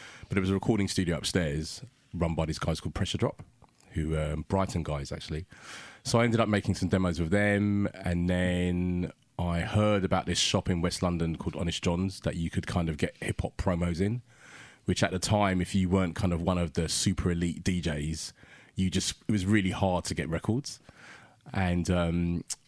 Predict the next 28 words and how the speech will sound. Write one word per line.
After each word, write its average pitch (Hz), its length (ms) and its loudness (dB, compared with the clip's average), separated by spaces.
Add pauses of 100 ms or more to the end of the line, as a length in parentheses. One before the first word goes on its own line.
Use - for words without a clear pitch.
(280)
I 98 40 4
meet 98 140 0
this 95 100 -4
guy 98 300 2
called - 180 -2
James 95 200 2
Lavelle, 110 380 2 (380)
and 92 120 2
he 104 140 4
literally 104 340 2
looked 95 220 -2
at 101 60 0
me 95 80 2
one 98 180 2
day 98 240 2
and 98 100 2
he 95 60 2
was 90 160 -2
like, 92 300 0 (240)
"You 98 100 0
know, 90 120 2
you 87 280 0
look 98 140 2
like 90 200 -2
you're 87 120 2
into 80 160 -2
hip 92 160 0
hop, - 240 -2